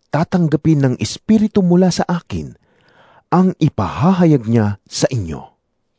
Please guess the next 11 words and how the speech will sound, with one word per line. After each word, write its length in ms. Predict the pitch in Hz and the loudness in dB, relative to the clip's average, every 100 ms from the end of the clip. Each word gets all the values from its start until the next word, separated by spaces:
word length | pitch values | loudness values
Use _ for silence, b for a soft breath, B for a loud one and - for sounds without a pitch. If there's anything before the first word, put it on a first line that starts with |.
| _ - | _ -8
Ang 260 | 175 214 151 | 0 2 4
lahat 460 | 110 - 185 - 196 | 2 0 -2 -2 0
ng 160 | 165 | 0
sa 240 | 143 - - | 0 -4 -2
Ama 500 | 135 90 71 - _ | -2 -2 -8 -18 _
ay 180 | - 139 | -4 -2
sa 220 | 135 - | -2 -6
akin. 600 | - 123 - 156 101 71 _ _ _ _ _ _ _ - | -4 -8 -4 -2 -2 -6 _ _ _ _ _ _ _ -2
Kaya 340 | 208 190 214 226 | 2 4 2 2
ko 80 | 196 | -2
sinabing 640 | - 156 147 131 123 110 | 0 2 2 2 0 -2